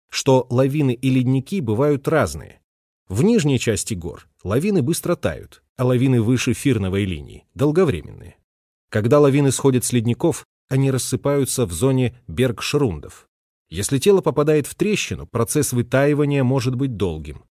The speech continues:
На леднике Туюксу в Заилийском Алатау в трещину упала собака, а через пятьдесят лет её мумия достигла зоны таяния. Через ледник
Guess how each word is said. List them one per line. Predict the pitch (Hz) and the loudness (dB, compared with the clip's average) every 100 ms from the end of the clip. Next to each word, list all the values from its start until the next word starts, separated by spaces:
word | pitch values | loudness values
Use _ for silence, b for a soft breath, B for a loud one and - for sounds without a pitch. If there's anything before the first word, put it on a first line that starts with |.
| _ _ _ _ | _ _ _ _
На | 85 | -4
леднике | 101 113 135 - 143 | -2 0 0 0 -2
Туюксу | 123 117 107 - 208 - _ | 0 -2 -2 -2 -2 -2 _
в | 82 | -8
Заилийском | 82 117 107 104 - 101 | 0 0 0 -2 -4 -4
Алатау | 107 110 76 53 - _ _ _ | -2 -2 -6 -12 -18 _ _ _
в | - | -2
трещину | 196 190 - 156 143 | -2 0 0 0 0
упала | 139 151 143 | 0 0 0
собака, | - 139 92 - - _ _ _ _ | -2 -2 -2 -4 -18 _ _ _ _
а | 85 | -8
через | - 117 - | -2 -2 -2
пятьдесят | 117 104 107 117 98 | -4 -4 -2 -2 0
лет | 147 151 | 0 0
её | 101 101 | -2 0
мумия | 120 147 135 110 | 0 2 2 0
достигла | 90 - 135 113 98 | -2 -6 -6 -2 -4
зоны | 82 113 110 | -2 -2 -2
таяния. | - 67 50 60 - _ _ _ _ _ _ _ | -6 -10 -12 -18 -20 _ _ _ _ _ _ _
Через | - 147 143 | 0 2 4
ледник | 131 139 190 220 - | 2 2 2 0 -6